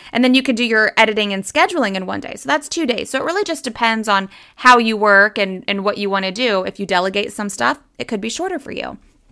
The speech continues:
But the more you're out there, the more people will think you're an expert and you're an authority, because perception is reality. And if you're constantly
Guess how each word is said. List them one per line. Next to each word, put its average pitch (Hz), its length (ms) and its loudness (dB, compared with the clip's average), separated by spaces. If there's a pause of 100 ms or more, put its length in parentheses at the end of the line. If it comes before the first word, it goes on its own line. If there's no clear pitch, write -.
(300)
But 262 160 -8
the 277 80 0
more 285 180 2
you're 403 220 -4
out 214 240 6
there, - 260 -8 (460)
the 226 120 4
more 262 260 6
people 254 340 -2
will 233 120 0
think 220 300 -6
you're 208 100 -4
an 196 160 -6
expert 226 440 -2
and 214 180 -4
you're 196 160 0
an 185 100 0
authority, 185 500 -6
because 202 520 -4
perception 240 760 -2
is 202 380 -2
reality. 196 640 -4
And 208 80 -6
if 196 120 -10
you're 214 100 -4
constantly - 1000 -4